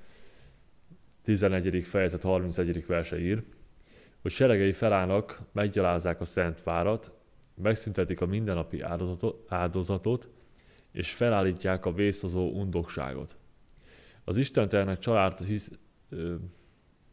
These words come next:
hitszegést követnek el a szövetség ellen, ugye ez a hamis egyház. A nép azonban, amely ismeri Istenét, kitart és cselekszik.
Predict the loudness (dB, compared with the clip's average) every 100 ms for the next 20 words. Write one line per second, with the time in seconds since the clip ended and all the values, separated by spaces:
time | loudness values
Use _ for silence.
0 | _ _ -12 -2 -2 0 0 0 -2 -4
1 | -10 -4 2 2 0 -4 -2 -2 -2 0
2 | 0 -2 -6 -6 -6 -4 -2 -2 -2 -6
3 | -14 -20 -20 _ -20 _ _ -12 -2 0
4 | 0 0 0 0 -2 -4 -4 -4 -6 -18
5 | _ -20 -20 -20 -6 0 2 6 4 4
6 | 2 0 0 0 0 -2 -2 -2 0 -2
7 | -2 -2 -2 -4 -6 -2 0 0 -2 -10
8 | -4 -2 -2 -6 -10 -14 -16